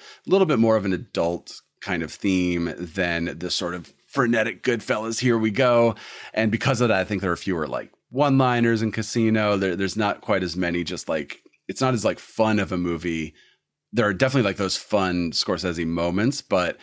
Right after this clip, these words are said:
by design, it's a movie that's, that's more of, a little bit more of a character study. Um, but, uh, but I was also thinking about, like, the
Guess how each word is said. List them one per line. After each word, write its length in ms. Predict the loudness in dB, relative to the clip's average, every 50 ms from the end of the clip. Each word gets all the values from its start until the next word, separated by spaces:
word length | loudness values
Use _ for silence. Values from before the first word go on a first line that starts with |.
| -20 -20 _ _ _ _
by 180 | 0 2 2 2
design, 600 | 0 0 -2 0 0 0 0 0 0 0 0 -2
it's 140 | -2 -4 -4
a 40 | -4
movie 300 | -2 -2 -4 -4 -4 -4
that's, 240 | -6 -6 -8 -10 -12
that's 300 | -10 -10 -10 -10 -12 -18 -20 -20 -20 _ _ _ -20 _ -10
more 340 | -6 -2 0 2 2 2 0
of, 120 | 0 -2 -4
a 60 | -6
little 340 | -4 -2 0 2 2 2 2
bit 120 | 0 -2 -2
more 160 | -2 -2 -4
of 80 | -4 -6
a 40 | -6
character 400 | -4 -4 -2 -2 -4 -6 -10 -12
study. 440 | -10 -8 -8 -6 -6 -6 -8 -10 -10 -14 -20 -20 -20 -20 -20 -20 -12 -6
Um, 540 | -2 0 2 2 2 2 0 0 -2 -4 -6 _ _ _ _ _ _ _ -14
but, 280 | -4 0 2 2 4 4
uh, 320 | 2 2 2 2 0 0 0
but 80 | 0
I 20 | 2
was 80 | 2
also 160 | 2 0 0 0
thinking 240 | -2 0 0 0 0
about, 200 | 0 0 0 0
like, 160 | -2 -2 -2
the 200 | -2 -2 -2 -4